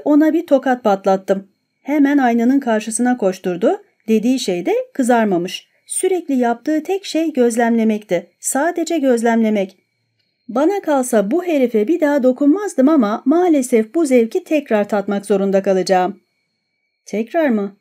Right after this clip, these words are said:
Sizi buna zorluyor mu?" "Hiçbir zaman zorla iş yapmam. Nelly yapmaz. Ama bu iğrenç herifle bir araya gelerek birine gönüllü olarak iyilik yapıyorum.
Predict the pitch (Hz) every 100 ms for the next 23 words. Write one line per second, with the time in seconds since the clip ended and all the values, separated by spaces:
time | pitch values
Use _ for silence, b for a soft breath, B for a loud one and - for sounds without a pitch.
0 | _ - 214 190 196 202 208 - 190 190
1 | 190 247 339 220 214 _ _ _ _ _
2 | _ _ _ _ - 254 - 349 359 339
3 | 269 339 381 294 285 240 220 359 - 240
4 | 220 214 196 208 _ _ 247 277 311 370
5 | 311 269 240 214 214 - _ _ 294 339
6 | 349 - 269 285 339 339 269 226 220 208
7 | 269 320 269 214 190 190 190 254 415 -
8 | 311 320 339 339 277 285 311 339 294 269
9 | 320 320 254 247 240 214 190 185 180 190
10 | 220